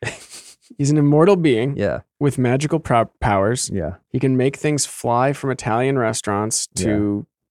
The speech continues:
Speaker 2: this house.
Speaker 1: He can, he can teleport anywhere, but except for out of some
Speaker 2: Out of
Speaker 1: boxes.
Speaker 2: some bo-, but it's not clear what,
Speaker 1: He didn't
Speaker 2: because
Speaker 1: say his box.
Speaker 2: Right.
Speaker 1: He said some boxes, but later on we do see him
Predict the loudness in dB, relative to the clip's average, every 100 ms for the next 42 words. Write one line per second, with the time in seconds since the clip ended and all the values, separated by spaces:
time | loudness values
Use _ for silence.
0 | _ _ _ -2 0 0 0 0 -2 -2
1 | 0 0 0 -2 0 0 0 0 0 2
2 | 2 2 2 2 4 4 2 -2 -2 -4
3 | 0 0 0 0 0 2 2 2 -2 0
4 | 2 2 4 2 2 -4 -8 -4 2 4
5 | 4 2 0 0 0 2 0 0 2 4
6 | 2 2 4 4 4 4 4 4 4 2
7 | -4 -6 -10 -10 -2 2 4 2 -2 -2
8 | 0 0 0 2 4 4 2 0 -4 -6
9 | -4 0 4 6 6 4 2 0 0 0
10 | 0 -2 0 -2